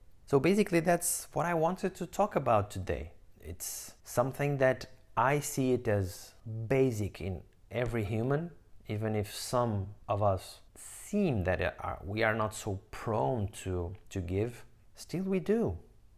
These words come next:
As a natural human trait, we do it. We give, we share, we contribute. Even if many of those times that this happen,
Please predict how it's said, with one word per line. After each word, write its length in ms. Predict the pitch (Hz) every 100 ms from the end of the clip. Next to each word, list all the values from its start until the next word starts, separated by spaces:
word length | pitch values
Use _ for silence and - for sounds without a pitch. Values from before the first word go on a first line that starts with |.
| -
As 160 | 101
a 80 | 98
natural 720 | 92 113 131 - - 135 131
human 680 | 92 98 113 113 113 113 113 - -
trait, 420 | - 98 - - - - - - -
we 120 | 104
do 160 | 147
it. 200 | 110 - - - - - _ - - - - -
We 280 | 98 104 104
give, 480 | 101 98 80 - - -
we 320 | 101 107 110
share, 480 | - 104 82 69 - - - - - -
we 680 | - - - 101 107 110 113 - - - -
contribute. 760 | 92 85 - 87 - - - - - - - - - - - -
Even 540 | 135 127 139 139 - -
if 480 | 107 101 - - - - -
many 440 | 101 98 104 117 123
of 140 | 120
those 240 | 117 117 117
times 560 | 123 104 101 98 - - - -
that 140 | - -
this 160 | -
happen, 480 | - 120 123 131